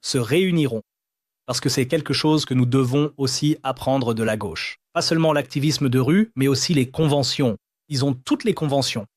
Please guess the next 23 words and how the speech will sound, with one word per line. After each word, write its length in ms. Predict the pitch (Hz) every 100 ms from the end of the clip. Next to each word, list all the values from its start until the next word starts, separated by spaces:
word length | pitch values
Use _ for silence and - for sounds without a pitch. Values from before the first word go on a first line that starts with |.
| _
Ils 60 | 123
sont 200 | - 135
parfaitement 520 | 127 165 147 - 135
mis 240 | 131 139 139
en 120 | 127
réseau, 480 | 131 123 139 190 - -
ils 120 | 123
travaillent 360 | - 127 127 120
tous 260 | 147 -
ensemble. 420 | 117 - 104 92 - _ _
Et 100 | 131
nous, 280 | 139 196 240 -
identitaires 680 | 139 143 131 127 139 127 -
et 80 | -
patriotes 540 | - 135 - 139 131 - -
européens, 500 | 143 139 143 143 202 -
nous 120 | 147
ne 100 | 147
nous 120 | 139 131
connaissons 480 | 151 143 135 151
souvent 420 | 127 - 143 151 -
même 280 | 131 139 131
pas. 200 | 110